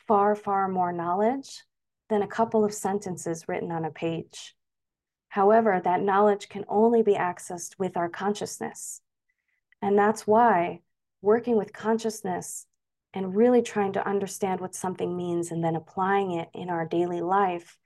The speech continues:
is the first step of entering into the spiritual mysteries. The spiritually initiated people had to begin by transforming themselves first,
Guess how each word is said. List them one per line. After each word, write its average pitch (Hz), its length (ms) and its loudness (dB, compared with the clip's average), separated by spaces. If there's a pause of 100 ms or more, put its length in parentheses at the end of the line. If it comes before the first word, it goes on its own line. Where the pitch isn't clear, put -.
(520)
is 202 140 -6
the 214 100 -2
first 220 460 0
step - 420 0 (640)
of 196 100 -2
entering 208 480 2
into 202 240 2
the 175 100 -6
spiritual 170 500 -6
mysteries. - 800 -6 (2250)
The 208 80 0
spiritually 214 1080 2
initiated 196 880 2
people 175 560 -8 (480)
had 226 240 0
to 233 80 -2
begin 208 640 2 (540)
by 185 120 -2
transforming 185 680 -2
themselves 170 680 -2
first, - 500 -6